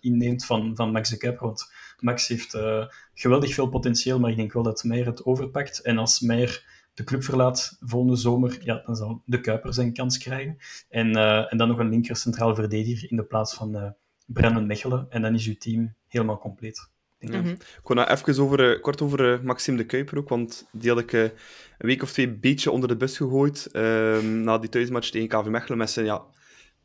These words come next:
Speaker 3: ja, het waren wel twee foutjes met de, met de gele kaart en de vrije trap die hij weggeeft en dan de tweede domme gele kaart ook pakken, ehm, die ook zelf inleidt toen. Maar, eh, gisteren was hij echt heel goed en ik denk die corner op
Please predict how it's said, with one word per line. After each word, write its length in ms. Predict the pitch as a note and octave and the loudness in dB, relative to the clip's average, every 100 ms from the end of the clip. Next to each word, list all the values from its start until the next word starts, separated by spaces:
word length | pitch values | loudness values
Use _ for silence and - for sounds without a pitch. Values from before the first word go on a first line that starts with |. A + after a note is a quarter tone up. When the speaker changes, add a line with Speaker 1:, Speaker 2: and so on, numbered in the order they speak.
| _ | _
Speaker 3:
ja, 80 | G2 | -18
het 80 | - | 0
waren 180 | A2+ A#2+ | 2 4
wel 140 | B2 | 4
twee 200 | B2+ C3 | 4 -2
foutjes 440 | - B2+ C3 C3+ | 2 2 2 -2
met 140 | B2 A2+ | -4 0
de, 280 | A#2+ A#2+ A#2 | 2 4 2
met 120 | A2+ | 0
de 140 | A#2+ | -4
gele 200 | A2 B2 A#2 | -2 -4 -2
kaart 300 | A#2+ B2 B2+ | 0 0 0
en 60 | |
de 80 | A2+ | -2
vrije 160 | A2 A2+ | -2 0
trap 200 | A#2+ B2 | -2 -4
die 100 | A#2+ | -4
hij 100 | A#2+ | 0
weggeeft 440 | B2+ - B2 - | -2 -2 -6 -2
en 80 | A2 | -2
dan 100 | A2 | -2
de 60 | |
tweede 280 | A2 B2+ B2 | -2 -2 -2
domme 220 | A#2+ C3 | 0 0
gele 160 | B2+ C3 | 0 -2
kaart 280 | B2+ B2 - | 0 -2 -2
ook 120 | B2+ | -8
pakken, 360 | - C3+ C3 C3+ _ - - - _ - | -6 -6 -8 -16 _ -20 -18 -20 _ -6
ehm, 380 | G#2+ A2 A2 A2 | 0 2 2 2
die 160 | A2+ A#2 | 4 4
ook 120 | A#2+ | 4
zelf 240 | B2 A#2+ | 0 2
inleidt 320 | B2+ C3 C3 | 2 0 -2
toen. 220 | B2+ C3+ - - _ - | -2 -8 -8 -20 _ 4
Maar, 180 | B2 | 8
eh, 160 | A#2+ A#2 | 8 8
gisteren 280 | C#3 D#3 D3+ | 6 4 6
was 100 | C3+ | 6
hij 80 | C3 | 6
echt 100 | - | 6
heel 240 | B2+ C#3+ | 6 8
goed 380 | C3+ E3+ - - | 6 0 0 -6
en 260 | - B2 A#2+ | -2 -2 -2
ik 220 | - B2 | -4 -2
denk 260 | A#2 C3 A#2+ | 0 0 -2
die 120 | A2+ | 0
corner 440 | - E3+ E3+ F3 - | 2 4 4 0 -2
op 400 | - - - | -6 -6 -20